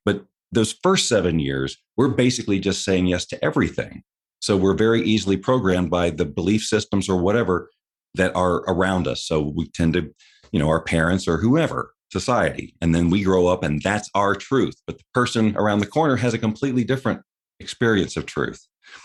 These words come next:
So it's all wiring. And so that's why I'm focused on, if you're not liking your experience of reality or you haven't manifested the things you want, we need to look at your brain's wiring,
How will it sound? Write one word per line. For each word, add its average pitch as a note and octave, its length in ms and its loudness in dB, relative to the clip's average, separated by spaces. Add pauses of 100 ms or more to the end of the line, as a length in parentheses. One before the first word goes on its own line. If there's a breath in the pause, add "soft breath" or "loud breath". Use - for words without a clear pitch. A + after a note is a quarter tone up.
(280 loud breath)
So G2+ 200 2
it's G2+ 100 0
all B2+ 380 2
wiring. G2 500 2
And D#2+ 80 -2
so F#2 120 -4
that's G2+ 280 0
why A2 160 2
I'm G2 160 0
focused G2 400 -2
on, F2+ 380 0 (580)
if G2+ 160 -8
you're B2 120 2
not D3 200 0
liking A2+ 320 -2
your G2+ 160 -2
experience F#2+ 480 -2
of E2 80 -4
reality F2+ 500 0
or D2 100 -2
you D#2+ 160 -2
haven't F2 360 0 (460 soft breath)
manifested F2 720 -2
the E2+ 80 -2
things F2 320 -2
you E2 100 2
want, E2 320 -2
we A2 100 4
need D3+ 160 2
to B2+ 60 0
look G#2+ 220 0
at - 60 -10
your G2 140 0
brain's F#2 480 0
wiring, F2 760 -2